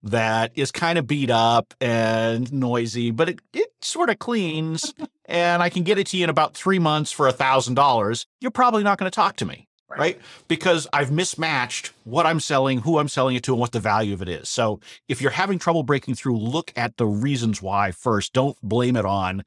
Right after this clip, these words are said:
Speaker 1: technology or where people are working or the, any of those kinds of things, 'cause it's probably not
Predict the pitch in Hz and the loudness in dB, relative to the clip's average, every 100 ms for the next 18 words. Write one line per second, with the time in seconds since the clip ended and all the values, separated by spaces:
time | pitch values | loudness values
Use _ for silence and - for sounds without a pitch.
0 | - - - 135 110 104 101 95 110 98 | -16 -20 -8 -8 -4 -4 -4 -4 -4 -4
1 | 92 92 95 - - 95 95 90 95 - | -4 -4 -6 -6 -4 -4 -2 -2 -4 -4
2 | 92 92 92 - 110 98 90 85 - 85 | -4 -2 -4 -4 -4 -2 -4 -6 -8 -10
3 | 90 95 - 101 101 - - 156 113 107 | -10 -10 -8 -8 -10 -12 -4 -4 -2 -4
4 | 92 98 92 87 | -4 -4 -4 -6